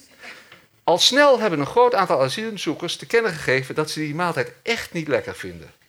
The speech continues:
Een groot aantal, va-, grote aantallen van die maaltijd verdwijnen daarom steeds weer in de afvalbakken. Asielzoekers zeggen mij dat coa-medewerkers bij zulke gelegenheden zeggen:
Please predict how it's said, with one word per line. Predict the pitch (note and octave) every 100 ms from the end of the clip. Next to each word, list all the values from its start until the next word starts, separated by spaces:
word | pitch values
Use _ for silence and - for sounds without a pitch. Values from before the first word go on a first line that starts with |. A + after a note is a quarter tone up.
| _ _ _ _
Een | -
groot | - G3+ B3 B3
aantal, | E3+ E3 D#3+ F#3 G3 - _
va-, | - F#3
grote | - A#3+ G#3
aantallen | E3+ F3 F3+
van | E3
die | D3
maaltijd | B2+ C3+ D3 E3+ -
verdwijnen | C#3 D#3+ F#3+ E3+
daarom | D3+ C3+
steeds | C#3 F3 E3+ -
weer | D3+ D3+
in |
de | D3
afvalbakken. | C#3+ C3+ G#2 F2+ F#2 - - _ _ _ _ _ _ _ _ _ _
Asielzoekers | - D3 B3 B3+ - D#3+ D#3+
zeggen | - A3+ D3+
mij | C#3+ D#3
dat | D#3 -
coa-medewerkers | A#3 A#3+ F3+ E3 D#3 D3+ D3+ D3 -
bij | A2+
zulke | F3+ C3
gelegenheden | - A#2+ F3 F3+ D3 B2
zeggen: | D3 D3+ F3